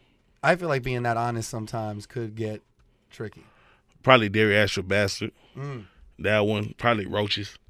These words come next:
Speaker 1: Okay.
Speaker 2: You know what I'm saying? Meet Again.
Speaker 1: Okay.
Speaker 2: Like, that's why, like, the second verses of those songs be so damn long, and I'm just going in, like, 'cause fuck it, once I'm there, I'm gonna give it, I'm,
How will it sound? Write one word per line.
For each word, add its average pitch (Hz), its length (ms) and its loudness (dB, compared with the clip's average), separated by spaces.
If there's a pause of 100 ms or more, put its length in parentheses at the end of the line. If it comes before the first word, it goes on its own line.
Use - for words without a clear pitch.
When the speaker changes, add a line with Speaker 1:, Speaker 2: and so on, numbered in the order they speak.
(140)
Speaker 1:
Okay. 117 420 -10
Speaker 2:
You 107 60 -10
know 107 100 -2
what 107 60 2
I'm 101 60 -2
saying? 110 280 2
Meet 110 160 2
Again. 104 420 -2 (440)
Speaker 1:
Okay. 113 280 -10
Speaker 2:
Like, 101 300 2
that's 120 180 4
why, 123 100 6
like, 113 120 4
the 98 60 -8
second 110 400 0
verses 117 260 2
of 107 120 2
those 110 180 2
songs 120 400 2
be 104 120 -2
so 113 200 2
damn 107 280 2
long, 117 220 4
and 110 100 0
I'm 117 140 4
just 98 180 -2
going 123 380 2
in, 120 200 0
like, 107 260 0 (260)
'cause 104 160 -2
fuck 147 240 10
it, 113 60 4
once 135 220 8
I'm 139 180 10
there, 151 200 12
I'm 139 180 10
gonna 120 120 4
give 123 240 4
it, 120 220 4
I'm, 87 140 -6